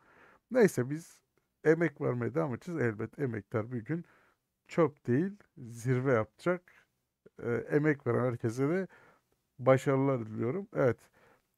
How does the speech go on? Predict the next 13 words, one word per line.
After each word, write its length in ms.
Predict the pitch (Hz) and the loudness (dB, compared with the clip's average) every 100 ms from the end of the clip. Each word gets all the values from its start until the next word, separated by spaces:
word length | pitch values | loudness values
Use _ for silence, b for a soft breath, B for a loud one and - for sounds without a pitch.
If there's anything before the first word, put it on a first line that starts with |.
| _ _ | _ _
Şimdi 320 | - - 226 202 | -14 -4 -2 4
gelelim 500 | 185 175 208 220 214 - | 6 8 4 2 -6 -18
size 320 | - 127 151 | -12 -4 -4
üç 440 | 165 156 139 - | -4 -10 -12 -4
dört 260 | 160 147 139 | -2 -2 -4
üç 280 | 135 - - | -8 -8 -6
B. 360 | 120 117 104 107 _ _ _ _ _ _ _ _ _ _ _ _ _ _ _ _ _ _ _ | 2 4 2 0 _ _ _ _ _ _ _ _ _ _ _ _ _ _ _ _ _ _ _
Şöyle 640 | _ - - 139 127 117 127 | _ -20 -8 -2 0 0 0
yeni 460 | 127 113 117 120 | 0 0 0 -2
başlayan, 640 | 110 110 - 113 117 123 117 | -2 -2 -4 0 2 2 0
evet 220 | 120 107 _ _ | -2 -4 _ _
burada 460 | 147 110 110 127 135 | -6 -6 -2 -2 0
zaten, 480 | 110 110 120 113 | 0 0 0 -2